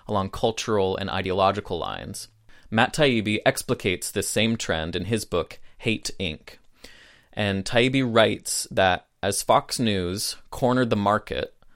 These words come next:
on the demographic of, quote, "fifty-five to dead,"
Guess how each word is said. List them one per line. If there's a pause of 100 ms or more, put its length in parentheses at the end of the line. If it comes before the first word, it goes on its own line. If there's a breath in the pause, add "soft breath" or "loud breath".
(160)
on
the
demographic
of,
quote,
"fifty-five
to
dead,"